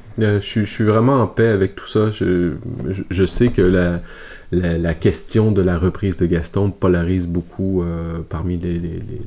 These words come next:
les, les gens qui, qui, qui adorent Gaston. Mais en même temps, je me dis, j'ai, moi, j'ai fait l'album que, que j'avais envie de faire. Je l'ai fait le mieux possible, en tout cas. Je, je, je suis content de,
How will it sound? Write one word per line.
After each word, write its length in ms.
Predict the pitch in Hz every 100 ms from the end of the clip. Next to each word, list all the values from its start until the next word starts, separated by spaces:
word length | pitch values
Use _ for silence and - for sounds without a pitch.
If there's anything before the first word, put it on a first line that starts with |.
| 98
les, 100 | 85
les 180 | 92 90
gens 180 | 87 90
qui, 480 | 90 - 85 82 82 -
qui, 300 | - 82 80
qui 140 | -
adorent 260 | 87 90 87
Gaston. 480 | 87 85 - 98 107 - - - - - -
Mais 260 | 92 92 90
en 80 |
même 200 | 87 87
temps, 180 | 85 104
je 120 | 104
me 60 | 92
dis, 160 | 90 92
j'ai, 160 | 95
moi, 240 | 87 101 107
j'ai 140 | 95
fait 180 | - 95
l'album 720 | 92 90 87 101 101 95 90 82 - - - - -
que, 220 | 98 90
que 160 | -
j'avais 260 | 92 95 101
envie 220 | 101 95
de 80 | 92
faire. 420 | - 98 107 104 -
Je 140 | 85
l'ai 160 | 85 90
fait 280 | - 101 98
le 220 | 92 95
mieux 240 | 95 107
possible, 540 | 101 107 107 - 123 107
en 60 |
tout 100 | 104
cas. 180 | - 110
Je, 400 | 110 - 92 92
je, 440 | - - 95 92 90
je 60 |
suis 140 | - -
content 420 | 107 101 110 110
de, 140 | 101